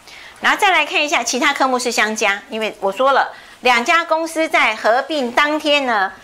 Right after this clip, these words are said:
它除了母公司投资子公司之外，没有其他的交易发生。那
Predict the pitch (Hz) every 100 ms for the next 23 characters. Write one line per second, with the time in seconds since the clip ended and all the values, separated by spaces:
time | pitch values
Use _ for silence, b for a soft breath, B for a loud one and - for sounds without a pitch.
0 | B - 330 - 262 285 247 190 - 247
1 | 254 247 208 220 226 165 185 208 214 214
2 | 233 196 190 240 160 - 175 170 247 240
3 | 233 151 214 208 196 185 175 170 - 170
4 | 170 B B B B 370